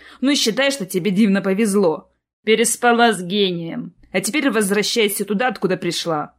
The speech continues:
«Ты обещал сделать из меня звезду?» —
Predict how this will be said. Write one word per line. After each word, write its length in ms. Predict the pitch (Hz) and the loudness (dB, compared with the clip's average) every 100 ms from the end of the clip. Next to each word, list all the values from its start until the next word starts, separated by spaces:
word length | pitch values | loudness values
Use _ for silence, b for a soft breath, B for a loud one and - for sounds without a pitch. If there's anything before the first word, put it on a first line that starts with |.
| _ - | _ -12
«Ты 140 | 233 | -8
обещал 400 | 240 233 - 285 | -6 -4 -2 -2
сделать 420 | 277 277 302 302 302 | -2 0 2 2 0
из 140 | 277 | 0
меня 260 | 311 311 302 | 0 0 -2
звезду?» — 760 | 302 330 339 339 370 233 | -2 -2 -2 -2 0 0